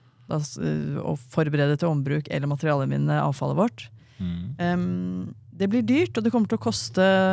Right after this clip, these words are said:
Speaker 1: deg og meg og alle andre mer, eh, i renovasjonsgebyr, rett og slett. Ehm, hvis ikke kommunene på noen annen måte får dette finansiert, da.
Speaker 2: Ja, nei, det kommer til å koste mer, sånn er det, men det som er viktig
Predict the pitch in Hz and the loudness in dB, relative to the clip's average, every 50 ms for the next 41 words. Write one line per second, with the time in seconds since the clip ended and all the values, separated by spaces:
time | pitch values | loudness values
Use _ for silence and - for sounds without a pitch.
0 | 190 185 185 180 170 170 165 165 165 165 170 185 214 262 285 269 247 233 214 202 | 4 2 2 4 4 4 4 4 4 4 4 4 4 4 4 2 4 4 4 2
1 | 190 190 180 165 151 160 165 165 170 170 170 165 165 165 165 165 170 180 208 233 | 2 0 0 0 0 0 2 4 4 4 4 2 2 4 4 4 6 6 6 6
2 | 262 262 247 214 202 - 185 180 175 180 185 180 180 180 175 175 180 - 180 175 | 4 4 2 -2 -2 -2 -2 -2 0 0 0 0 0 0 0 0 0 0 0 2
3 | 170 170 170 165 165 - - 165 151 151 147 - - - - - 160 156 160 165 | 2 2 0 0 -2 -2 -2 -4 -4 -4 -4 -4 -6 -6 -4 -4 -2 -2 0 0
4 | 160 160 - - 170 - 247 294 294 - - - - - - - - - - - | 0 -2 -2 -4 -2 -2 0 -2 -2 -4 -10 -16 -18 -20 -20 -20 -20 -20 -20 -20
5 | - - - - 190 185 180 180 175 175 170 170 170 170 170 170 165 156 - - | -20 -20 -8 -4 -2 0 2 2 2 2 0 0 0 0 -2 -2 -4 -6 -8 -14
6 | - - - - - - - - - - - 190 170 202 190 - - 208 - - | -18 -20 -20 -20 -20 -20 -18 -14 -12 -6 -4 0 2 2 2 2 2 0 -2 -2
7 | - 175 170 170 170 170 165 160 175 - - - - - - - 185 180 175 170 | 0 2 4 4 4 4 2 0 -4 -10 -16 -20 -20 -20 -8 -4 0 2 4 4
8 | 151 143 147 143 - 170 160 156 160 160 151 147 147 151 147 143 - - 165 151 | 4 2 2 0 0 0 0 0 2 2 2 2 2 0 0 -2 -2 -4 -6 -2
9 | - 165 160 151 135 - - 151 - - 156 151 143 - 180 196 214 - - - | 0 0 0 0 0 -2 -4 -4 -4 -2 0 0 0 0 0 -2 -2 -2 -2 -4
10 | - - - - - - - - - - - - - 143 156 170 175 170 165 170 | -4 -6 -12 -18 -20 -20 -20 -20 -20 -20 -12 -2 2 4 4 4 4 4 2 2
11 | 160 156 139 - - 196 180 117 147 139 - - 69 69 87 117 123 185 233 - | 2 0 -2 -2 0 0 0 0 0 -2 -4 -6 -8 -4 -2 0 0 0 0 -4
12 | 247 233 233 240 240 240 247 240 170 - - 190 165 - - - - 170 156 85 | -6 -6 -6 -6 -8 -8 -8 -10 -10 -10 -8 -8 -6 -6 -6 -4 -4 -4 -4 -4
13 | 95 123 135 - - 127 143 190 226 185 127 107 107 120 123 117 117 107 - - | -6 -6 -8 -8 -8 -8 -8 -6 -6 -6 -6 -4 -4 -4 -2 -2 -2 -2 -2 -2
14 | 117 123 123 127 120 - - | -2 -2 -2 -2 -4 -4 -4